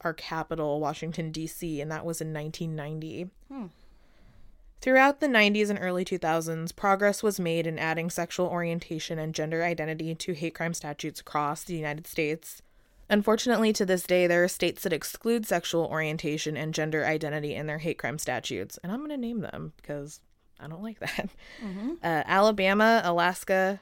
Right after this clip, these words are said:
Speaker 1: Arkansas, Georgia, Idaho, Indiana, Michigan, Mississippi, Montana, North Dakota, North Carolina, Ohio, Oklahoma, Pennsylvania,
Speaker 2: Hmm.
Speaker 1: South Carolina, South Dakota,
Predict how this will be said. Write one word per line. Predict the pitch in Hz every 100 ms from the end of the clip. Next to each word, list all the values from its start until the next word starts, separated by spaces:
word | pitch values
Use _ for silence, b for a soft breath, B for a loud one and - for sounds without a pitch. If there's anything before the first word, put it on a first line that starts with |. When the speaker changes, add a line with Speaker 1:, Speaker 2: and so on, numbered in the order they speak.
| -
Speaker 1:
Arkansas, | 196 208 240 - 233
Georgia, | 208 175 175 170 170 175 _ _
Idaho, | 165 175 202 214 214
Indiana, | 190 190 196 175 170 165 175
Michigan, | 170 160 160 160 175
Mississippi, | 190 156 151 135 - 151 208 b b b b b -
Montana, | 185 196 240 226 226 220
North | 202 196 220
Dakota, | - 208 190 180 180 180 196 202 -
North | 165 165
Carolina, | 170 170 165 165 165 175 202 - _ _ -
Ohio, | 160 160 160
Oklahoma, | 160 160 170 156 160 220 _ _
Pennsylvania, | - 151 - 151 156 196
Speaker 2:
Hmm. | 202
Speaker 1:
South | - - 143 156
Carolina, | - 143 139 139 151 220 _ b b b b
South | - 160 139
Dakota, | 143 160 147 147 196